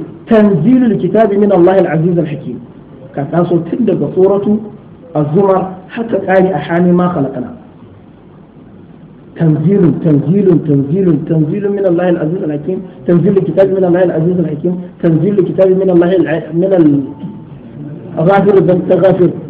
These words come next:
تنزيل الكتاب من الله العزيز العليم، تنزيل من الرحمن الرحيم. Ga sunan tun daga farkon Zumar har ka je ma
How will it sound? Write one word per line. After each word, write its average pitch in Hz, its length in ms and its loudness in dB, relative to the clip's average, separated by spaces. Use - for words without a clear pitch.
تنزيل 180 280 2
الكتاب 190 380 2
من 196 240 0
الله 185 200 4
العزيز 175 400 2
العليم، 165 400 2
تنزيل 175 340 2
من 208 120 4
الرحمن 185 420 0
الرحيم. 156 340 -2
Ga 139 240 -6
sunan 185 240 -2
tun 254 160 -2
daga 170 240 0
farkon 196 400 -2
Zumar 208 200 0
har 185 160 0
ka 185 160 2
je 185 240 4
ma 170 100 2